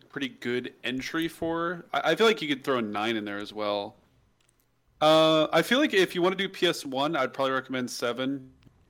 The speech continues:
If you're okay with PlayStation two, probably ten. They're both, they're both a, a great way to get into the series, I feel like.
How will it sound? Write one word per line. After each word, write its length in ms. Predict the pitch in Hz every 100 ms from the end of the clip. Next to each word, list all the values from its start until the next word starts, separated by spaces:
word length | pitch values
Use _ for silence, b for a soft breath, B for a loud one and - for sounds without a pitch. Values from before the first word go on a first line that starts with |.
| _
If 140 | 131 139
you're 100 | 131
okay 160 | 151 - -
with 200 | 127 123
PlayStation 480 | 139 127 131 113 113
two, 160 | 131 127
probably 360 | 120 113 113
ten. 280 | - 120 127
They're 160 | 131 180
both, 240 | 214 208
they're 80 | 165
both 220 | 202 180
a, 180 | 120 110
a 120 | 131
great 480 | 120 123 131 131 127
way 140 | 123 113
to 260 | 107 110 -
get 140 | 117
into 160 | 117 110
the 160 | 113 - -
series, 400 | 123 117 117 120
I 60 |
feel 160 | -
like. 80 | 123